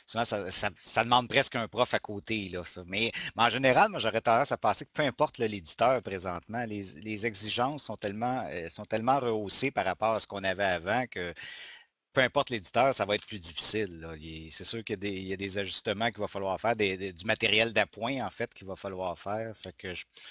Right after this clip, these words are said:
pas sûr si c'est nécessairement une question de, d'un éditeur versus un autre, là, présentement.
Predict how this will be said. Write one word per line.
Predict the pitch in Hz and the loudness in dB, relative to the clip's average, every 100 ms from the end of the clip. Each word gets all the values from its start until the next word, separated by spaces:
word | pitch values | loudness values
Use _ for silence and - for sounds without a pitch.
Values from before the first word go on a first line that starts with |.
| - _ | -20 _
pas | 113 | -6
sûr | - 165 | -2 0
si | - | 0
c'est | - | 0
nécessairement | 110 - 107 131 | -2 0 2 2
une | 127 | 0
question | 117 - 123 131 | -2 0 0 0
de, | 113 107 | 0 -2
d'un | 101 107 110 | 0 0 0
éditeur | 101 - 113 127 131 | -4 0 4 4 4
versus | 107 - - 117 - | 2 0 0 0 0
un | 101 92 | -2 -2
autre, | 110 107 - | -4 -6 -12
là, | 90 | -12
présentement. | 85 85 82 78 90 | -10 -12 -10 -12 -12